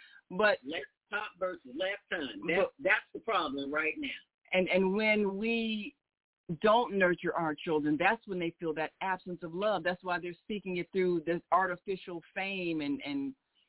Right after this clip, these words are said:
Speaker 1: uh, being a star and being on stage and all of that, because they're not feeling the love in their own home.
Speaker 2: So
Speaker 1: That's
Speaker 2: they gotta, they gotta get it from somewhere, and they're gonna get it anywhere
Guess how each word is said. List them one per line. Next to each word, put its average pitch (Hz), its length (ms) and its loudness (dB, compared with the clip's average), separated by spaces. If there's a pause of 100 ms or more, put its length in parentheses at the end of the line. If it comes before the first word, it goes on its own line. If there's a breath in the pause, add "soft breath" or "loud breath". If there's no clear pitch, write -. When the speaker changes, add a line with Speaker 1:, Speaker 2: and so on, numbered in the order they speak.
(140)
Speaker 1:
uh, 127 380 0 (1040)
being 180 500 0 (240)
a 147 100 -6 (160)
star 180 520 6
and 143 180 -8
being 180 180 -8
on 170 160 -12 (120)
stage 175 480 -4
and 147 100 -10
all 156 200 -2
of 139 100 -8
that, 151 260 -10
because 170 280 -10 (100)
they're 185 140 -2
not 185 240 -4 (140)
feeling 165 460 2
the 147 120 -2
love 160 560 0 (160)
in 160 360 2
their 147 260 4 (120)
own 160 440 2 (180)
home. 180 520 4 (380)
Speaker 2:
So - 140 2
Speaker 1:
That's - 140 4
Speaker 2:
they 339 120 4
gotta, 196 280 -4 (180)
they 269 140 2
gotta 403 320 -4
get 226 80 0
it 226 160 0
from 233 300 0
somewhere, 208 320 -4
and 180 80 -8
they're 175 140 -8
gonna 170 120 -10
get 320 140 -10
it 151 60 -10
anywhere 415 640 -8